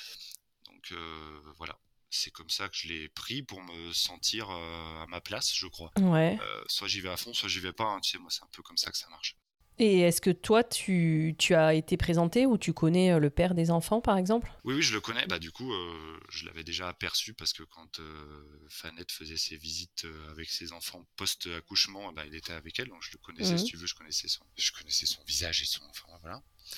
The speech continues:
Speaker 2: Mhm.
Speaker 1: Bon, je t'avoue que les premières fois où on s'est revus, ben, c'était un peu,
Speaker 2: <laughs>
Speaker 1: euh, tendu.
Speaker 2: Froid.
Speaker 1: Oui,
Speaker 2: Ouais.
Speaker 1: c'était froid.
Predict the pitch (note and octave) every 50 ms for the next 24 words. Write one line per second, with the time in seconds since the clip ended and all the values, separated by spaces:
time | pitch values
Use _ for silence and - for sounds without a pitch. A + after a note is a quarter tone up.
0 | - - G#3+ F#3 F3+ F3+ F#3+ A3+ - - F2 F2+ G2+ - G2+ - - F#2+ F#2+ F#2+
1 | F#2 - - G2+ G2 F#2+ F#2 F#2+ F2+ - - - F#2+ F2+ F2 F2+ F#2 F2+ F2+ G2
2 | G#2+ A2+ G#2 F2 E2+ F2 E2+ - - - - - - E2+ - - - - - -
3 | E2+ E2 E2+ E2 D#2+ D#2+ D#2+ D#2+ D#2+ E2 D#2+ D#2 - - - F#2+ G#2 B2+ G#3+ C4+
4 | - - - F#3+ A3+ - - - - - A#3 - - C4 - - F4+ - D4+ E4+
5 | D4 - - - F3+ F#3 G3+ - - - - - C3 E3+ G#3+ B3